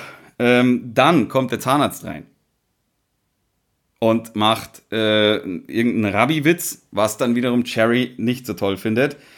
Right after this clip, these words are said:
Ähm, und, äh,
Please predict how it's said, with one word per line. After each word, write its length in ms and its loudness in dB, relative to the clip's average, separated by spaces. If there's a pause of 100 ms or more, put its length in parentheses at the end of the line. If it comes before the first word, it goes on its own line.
(340)
Ähm, 640 2 (960)
und, 800 4
äh, 300 4